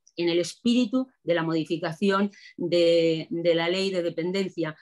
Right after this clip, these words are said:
Por tanto, tenemos que, que confiar que, que fruto de ese consenso, de ese trabajo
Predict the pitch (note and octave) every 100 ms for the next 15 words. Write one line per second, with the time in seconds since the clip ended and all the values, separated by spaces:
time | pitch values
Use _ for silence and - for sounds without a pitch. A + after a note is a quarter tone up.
0 | _ - F3 G3 G#3 B3 G3+ F#3 G3 G3+
1 | - F3+ E3 F3 E3+ E3+ E3+ E3+ F3+ G3+
2 | G#3+ - F3 E3+ E3 E3 F#3+ G3 F#3+ -
3 | F3 F3 D#3+ - F#3+ F#3 - G3 F3 F3+
4 | E3 E3 F3 E3+ E3+